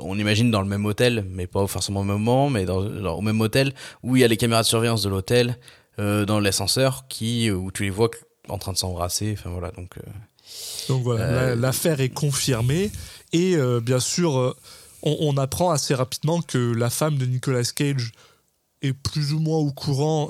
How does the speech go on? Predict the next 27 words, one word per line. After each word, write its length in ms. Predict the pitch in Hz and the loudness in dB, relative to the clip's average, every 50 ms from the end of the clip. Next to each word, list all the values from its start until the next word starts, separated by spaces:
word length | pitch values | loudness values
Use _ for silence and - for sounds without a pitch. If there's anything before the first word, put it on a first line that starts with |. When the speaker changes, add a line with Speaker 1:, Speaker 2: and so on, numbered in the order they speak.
| - | -2
Speaker 2:
et 140 | - 131 127 | -4 -4 -4
que 240 | - - - 143 143 | -2 -2 -2 -2 -2
ça. 340 | 135 - - - 139 127 127 | -2 -2 -2 0 0 2 4
Speaker 1:
On 60 | 123 | 4
l'a 80 | 120 127 | 6 6
appris 220 | 127 127 - - | 4 4 2 -2
avant, 320 | 147 127 120 113 127 120 117 | -2 -2 -2 0 0 0 0
en 40 | |
fait. 160 | 107 - - 98 | -2 -2 -4 -4
Justement, 320 | 110 104 - 123 123 123 | -4 -6 -4 0 0 0
je 40 | 110 | 2
voulais 160 | 107 104 104 | 2 2 0
revenir 260 | 98 101 113 123 135 135 | 2 2 2 0 0 -2
sur 120 | - - | -2 -2
cette 160 | - 131 135 | 0 0 0
Speaker 2:
Mm. 60 | 131 | 0
Speaker 1:
scène, 260 | 123 - 131 131 143 139 _ _ _ _ _ _ _ _ _ _ _ _ _ _ _ - _ _ - | 0 -2 -2 -4 -6 -8 _ _ _ _ _ _ _ _ _ _ _ _ _ _ _ -20 _ _ -10
euh, 340 | - 92 98 101 101 95 92 | -6 -4 -4 -2 -2 -4 -4
parce 200 | - - 117 - | -4 -4 -4 -4
que 100 | - 123 | -2 -2
juste 260 | 110 113 160 156 - | -2 0 0 2 4
avant 200 | 165 143 139 156 | 4 4 4 2
qu'ils 320 | 147 - - 117 110 107 131 | 0 -2 -6 -4 0 2 2
aillent 120 | 143 135 | 2 2
pour 140 | 127 117 110 | 0 -4 -6
cette 160 | - 117 - | -6 -4 -4
interview, 480 | 113 104 - 110 107 107 117 147 180 | -4 -4 -2 -2 -2 0 0 -2 -4